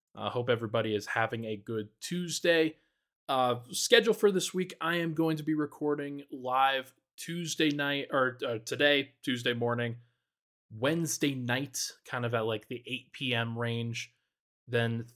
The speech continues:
I think Friday morning. I debated between Thursday night after the game and Friday morning, but Thursday night is gonna be,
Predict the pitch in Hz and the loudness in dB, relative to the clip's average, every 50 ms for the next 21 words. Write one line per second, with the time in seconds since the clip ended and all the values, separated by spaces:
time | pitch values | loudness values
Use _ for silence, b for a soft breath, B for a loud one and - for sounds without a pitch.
0 | _ _ _ _ _ _ _ _ _ _ _ _ - - - - 208 214 202 - | _ _ _ _ _ _ _ _ _ _ _ _ -14 -14 -8 -6 -6 -6 -6 -6
1 | - - 139 131 147 147 143 135 120 117 113 117 117 120 123 123 123 - 131 135 | -6 -2 -2 0 0 2 2 0 0 0 0 0 0 0 0 0 -2 -2 -2 -2
2 | 131 151 135 - 208 247 233 196 185 175 - - 165 160 151 - - 143 139 143 | -2 0 2 4 4 4 4 2 0 0 0 0 0 0 0 -2 -2 -2 0 0
3 | 135 - - 139 131 131 131 120 - 117 117 113 - - 131 113 123 110 117 113 | 0 -2 -4 -4 -4 -4 -4 -6 -2 0 2 2 2 2 -2 -2 -2 -2 -2 0
4 | 113 113 113 107 - - 117 113 113 113 107 107 104 107 110 110 107 110 110 104 | 0 0 -2 -4 -2 0 0 2 2 0 -2 -4 -4 -6 -6 -4 -4 -4 -4 -6
5 | 104 101 - - 156 170 165 151 - 147 127 120 120 120 113 110 107 - - 117 | -6 -8 -6 -2 0 0 0 0 0 -2 -2 -2 -2 -2 -2 -4 -6 -6 -6 -8
6 | 110 104 107 107 104 101 - | -8 -8 -8 -10 -10 -10 -12